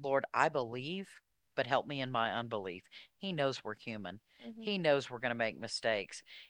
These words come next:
Speaker 1: He knows that some situations just to have a propensity to get the better of us. He knows that the enemy's targeted. And,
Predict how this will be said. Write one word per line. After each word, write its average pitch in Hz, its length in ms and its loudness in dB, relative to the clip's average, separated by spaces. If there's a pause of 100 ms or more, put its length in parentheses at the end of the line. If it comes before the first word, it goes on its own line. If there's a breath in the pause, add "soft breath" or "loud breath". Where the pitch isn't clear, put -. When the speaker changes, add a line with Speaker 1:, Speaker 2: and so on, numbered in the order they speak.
Speaker 1:
He 196 200 -2
knows 190 540 2
that - 200 4
some 175 280 2
situations 190 840 0 (280 soft breath)
just 185 400 -2 (260)
to - 80 0
have 175 220 8
a 190 60 2
propensity 185 640 0
to 175 60 -8
get 170 160 -6
the 175 80 0
better 160 340 6
of 95 140 4
us. - 260 -12 (540 loud breath)
He 190 160 -2
knows 185 300 4
that 165 140 -16
the 190 100 -4
enemy's 180 340 -4
targeted. 170 580 0 (800)
And, 151 400 2